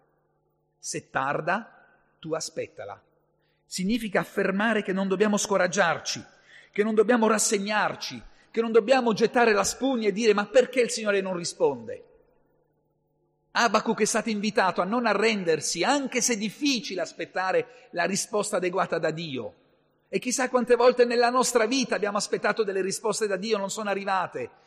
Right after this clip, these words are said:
Ci sono persone che aspettano anni, decenni, e non capiscono perché. E poi il Signore risponde in maniera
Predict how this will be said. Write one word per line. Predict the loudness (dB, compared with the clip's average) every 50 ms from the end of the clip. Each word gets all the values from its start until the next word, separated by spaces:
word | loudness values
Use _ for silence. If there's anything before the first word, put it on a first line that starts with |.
| _ _ _ _
Ci | -10 -6
sono | -4 -2 -2 0
persone | 0 -2 0 0 0 0 0
che | -2 -4
aspettano | -4 -2 -4 -2 -2 -2 0 0
anni, | 2 2 2 0 -2 -4 -8 -8 -4
decenni, | -2 -2 -2 2 2 4 4 4 2 -2 -6 -8 -8 -10 -12 -14 -16 -20 _ _ _ _ _ _ _ _ _ _ _ _ _ _ _ _ _ _ _ _ _ _ _ _ _ _ _ _ _ _ _ _ _
e | -4 -2
non | 0 0 0 0
capiscono | 0 -2 -2 -2 -2 -2 -2 -2 -2 -2 -2 -2 -2
perché. | 0 -2 -2 -2 -2 -2 -2 -2 -4 -8 -14 _ _ _ _ _ _ _ _ _ _ _ _ _ _ _ _ _ _ _ _ _ _
E | -16 -14 -10
poi | -8 -8 -6
il | -6
Signore | -8 -8 -10 -10 -10 -8 -6 -6 -6 -6
risponde | -6 -8 -10 -10 -8 -8 -8 -8 -10 -10 -12 -12
in | -12
maniera | -14 -12 -12 -10 -10 -10 -10 -12